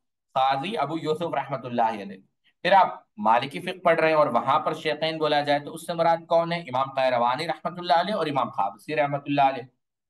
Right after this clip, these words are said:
अब उसी तरीके से आप शाफी फ़िक़्ह की class में बैठे हुए हैं और वहां पर उस्ताद कहें कि शेखैन का ये कौल है, तो वहां पर इमाम राफे रहमहुल्लाह, इमाम रफ़ाई जो कहते हैं, और मारूफ जो इमाम नववी रहमतुल्लाह अलैह। फिर आप हनाबिला की class में चले जाएं और वहां पर शेखैन कहें, तो वहां पर कौन है? मज्द इब्न तैमिया,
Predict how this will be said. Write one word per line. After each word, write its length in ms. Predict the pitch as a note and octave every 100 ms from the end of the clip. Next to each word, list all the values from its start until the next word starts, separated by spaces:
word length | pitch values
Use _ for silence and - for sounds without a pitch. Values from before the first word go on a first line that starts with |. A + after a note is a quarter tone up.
| _ -
अब 120 | C3
उसी 180 | C3+ F#3+
तरीके 280 | F3+ E3 E3
से 80 | E3+
आप 140 | C#3+
शाफी 360 | - B2+ B2 D#3+
फ़िक़्ह 280 | E3 E3 E3
की 120 | E3
class 280 | E3 D#3 D#3
में 80 | D3
बैठे 260 | C#3+ C#3+
हुए 160 | D#3 D3
हैं 60 | C#3+
और 100 | B2+
वहां 260 | B2 C#3
पर 160 | F3 D3+
उस्ताद 400 | D3+ B2+ D3 C#3+
कहें 220 | D3 C#3+ C#3
कि 80 |
शेखैन 440 | C#3 C#3 B2+ C#3+ D3
का 100 | C#3+
ये 140 | C#3 C#3
कौल 300 | C3+ C3+ B2+
है, 80 | B2 _ _ -
तो 40 | D3+
वहां 220 | D3+ E3
पर 160 | E3 -
इमाम 300 | C#3 C#3+ A#2+
राफे 320 | A2+ - D#3+
रहमहुल्लाह, 520 | D#3+ E3 E3+ E3 E3+
इमाम 200 | D3 C#3+
रफ़ाई 340 | C#3+ D#3 D#3+ E3
जो 100 | D#3+
कहते 300 | D#3+ C#3+ C#3+
हैं, 60 |
और 200 | C#3 C#3 _ -
मारूफ 400 | C3 C3+ D3+ C#3+
जो 60 | D3
इमाम 380 | C#3+ D#3 G3 - _ _ _ _ _ _
नववी 420 | C#3 D3 F3 G#3+ G#3+
रहमतुल्लाह 540 | D3 C#3+ B2+ A#2+ A2+
अलैह। 180 | G#2 - _ _ _ _ -
फिर 80 | E3+
आप 180 | F3+ -
हनाबिला 420 | B2 C3 D#3+ F#3+
की 140 | G3+ G3+
class 280 | G3 F#3+ F#3
में 60 | F#3
चले 240 | F3+ E3+
जाएं 140 | E3 D#3+
और 100 | C#3+
वहां 240 | B2 C#3+
पर 160 | D#3+ E3+
शेखैन 400 | E3 E3 E3 E3
कहें, 240 | D#3 D3
तो 80 | D3
वहां 240 | C3 D3
पर 160 | D#3 E3
कौन 200 | E3 D#3+
है? 80 | E3
मज्द 260 | E3 E3 D#3+
इब्न 200 | D3 C#3+
तैमिया, 400 | C3+ A#2 G#2